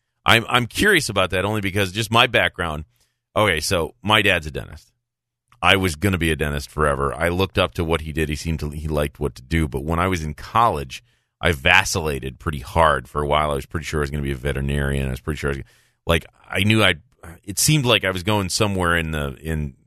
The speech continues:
something. I was getting a zoology degree, and I was pretty sure I was gonna do something more than zoology. But, um, you know, dentistry was always loomed large in my mind because my dad was a dentist. But so in some ways, and I know there's a lot of people out there that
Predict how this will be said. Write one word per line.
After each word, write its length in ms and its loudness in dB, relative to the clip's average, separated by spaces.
something. 460 -2
I 60 2
was 120 2
getting 220 2
a 40 0
zoology 580 2
degree, 320 -6
and 80 -4
I 60 -4
was 120 -8
pretty 200 -4
sure 160 0
I 20 2
was 100 -2
gonna 140 -4
do 140 -8
something 320 -4
more 220 0
than 160 -6
zoology. 520 -4
But, 240 -10
um, 300 -2
you 160 -4
know, 120 -2
dentistry 540 0
was 120 -4
always 380 0
loomed 360 0
large 440 0
in 100 -4
my 140 -4
mind 360 -2
because 220 -4
my 120 -2
dad 260 -2
was 140 -10
a 40 -16
dentist. 400 -14
But 180 -2
so 240 2
in 120 0
some 260 0
ways, 300 -6
and 140 -4
I 100 4
know 160 2
there's 220 0
a 60 2
lot 260 4
of 80 -2
people 260 -4
out 180 0
there 200 -2
that 240 -2